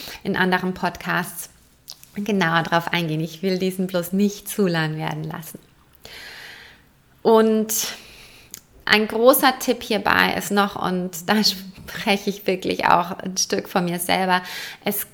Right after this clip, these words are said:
geht nicht um Perfektion hier. Also wenn ich sage, set yourself up for success, versuch nicht in dieses perfektionistische Denken zu kommen. Und das fällt mir oft sehr, sehr schwer.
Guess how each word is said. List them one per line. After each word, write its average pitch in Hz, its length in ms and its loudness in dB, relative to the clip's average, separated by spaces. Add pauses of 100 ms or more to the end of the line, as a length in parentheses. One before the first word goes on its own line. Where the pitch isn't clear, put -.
geht 208 400 6
nicht 202 420 2
um 208 180 0
Perfektion 185 1040 -2
hier. 156 440 -8 (100)
Also 180 460 -2 (520)
wenn 190 260 0
ich 202 160 0
sage, 190 340 2
set 196 280 -4
yourself 202 360 -2
up - 160 -6
for - 180 -8
success, - 760 -2 (880)
versuch 240 540 0
nicht 247 340 0
in 208 260 0
dieses 202 460 -2
perfektionistische 190 1300 0
Denken 160 440 -2
zu - 140 -8
kommen. 170 360 0
Und 175 160 -4
das 180 220 -2
fällt 185 320 -2
mir 180 220 -2
oft 165 200 -2
sehr, 165 180 -4
sehr 170 200 -4
schwer. 170 480 -2